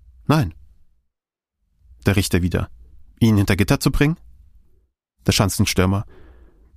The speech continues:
„Ich denke, für ihn persönlich wäre das gut, weil er dann einen geregelten Tagesablauf hätte und medizinische Betreuung.“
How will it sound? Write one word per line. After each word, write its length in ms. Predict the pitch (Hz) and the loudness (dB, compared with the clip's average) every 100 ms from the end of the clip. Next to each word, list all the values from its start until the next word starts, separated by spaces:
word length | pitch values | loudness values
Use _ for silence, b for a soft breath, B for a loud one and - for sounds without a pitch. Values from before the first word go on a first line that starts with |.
| _ | _
„Ich 160 | 123 - | 0 2
denke, 320 | 117 113 107 | 2 2 0
für 140 | - | 2
ihn 100 | 127 | 2
persönlich 380 | 123 98 110 120 | 2 4 2 4
wäre 160 | 110 98 | 2 2
das 180 | 95 - | 0 2
gut, 400 | 110 - - - | 0 0 -12 -2
weil 120 | 92 | 2
er 40 | 95 | 2
dann 120 | 95 | 2
einen 300 | 85 92 85 | 0 0 0
geregelten 400 | 92 107 101 98 | 0 2 0 0
Tagesablauf 580 | 101 110 - 87 82 - | 0 0 -2 -2 -2 -2
hätte 300 | 82 80 82 | -4 -4 -2
und 100 | 95 | -2
medizinische 460 | 92 87 110 98 85 | -2 0 0 0 -2
Betreuung.“ 500 | - 98 92 85 | -2 0 0 -2